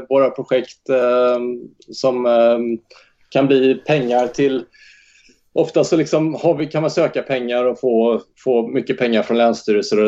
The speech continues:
och så vidare. Men sen kanske man oftast behöver lite medfinansiering, eh, tio procent eller tjugo procent och sådär. Och då, då är det ofta svårt att hitta de där extra pengarna, och då,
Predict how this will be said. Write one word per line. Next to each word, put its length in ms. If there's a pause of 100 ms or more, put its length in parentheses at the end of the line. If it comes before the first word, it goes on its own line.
(160)
och 80
så 120
vidare. 280
Men 100
sen 180
kanske 200
man 100
oftast 280
behöver 200
lite 160
medfinansiering, 1000 (200)
eh, 160
tio 300
procent 520
eller 120
tjugo 320
procent 460
och 80
sådär. 320
Och 80
då, 260 (520)
då 80
är 60
det 60
ofta 200
svårt 300
att 60
hitta 220
de 100
där 240
extra 320
pengarna, 440
och 80
då, 280